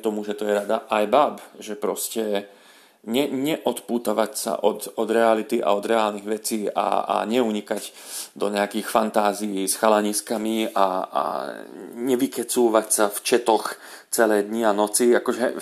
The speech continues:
<laughs> zase, nie je to, nie, že by som to nerobil, aj ja sem tam a z-, občas s, s niekým, kto fakt, že mi je blízky alebo sa mi moc páči, hej.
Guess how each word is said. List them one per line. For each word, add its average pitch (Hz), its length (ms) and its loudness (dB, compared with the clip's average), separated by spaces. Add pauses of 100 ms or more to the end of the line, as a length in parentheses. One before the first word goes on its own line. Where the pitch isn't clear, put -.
(200)
<laughs> - 360 -8
zase, 117 280 4
nie 117 220 2
je 120 60 2
to, 123 100 -4
nie, 123 140 0
že 131 120 0
by 120 120 -4
som 113 160 -2
to 107 80 -6
nerobil, 110 360 2
aj 110 120 6
ja 127 160 4
sem - 480 4
tam 107 340 2 (400)
a - 60 -6
z-, - 480 -2
občas - 580 0
s, - 380 -6
s - 0 -
niekým, 110 400 -4
kto 98 100 -6
fakt, 104 300 0
že 107 80 -2
mi 98 160 -6
je 95 240 -2
blízky 107 400 -2
alebo 92 240 -2
sa - 80 -6
mi 101 160 -6
moc 104 180 -2
páči, - 380 0
hej. 98 240 -2